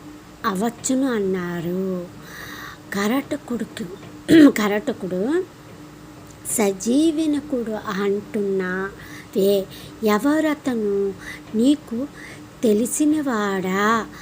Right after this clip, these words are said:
అని అడిగాడు. తమన-,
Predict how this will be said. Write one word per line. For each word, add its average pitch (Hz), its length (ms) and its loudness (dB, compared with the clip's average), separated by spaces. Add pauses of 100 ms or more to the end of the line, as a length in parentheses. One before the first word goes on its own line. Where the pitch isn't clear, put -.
(300)
అని 262 380 4 (520)
అడిగాడు. 196 1200 0 (1900)
తమన-, 294 500 2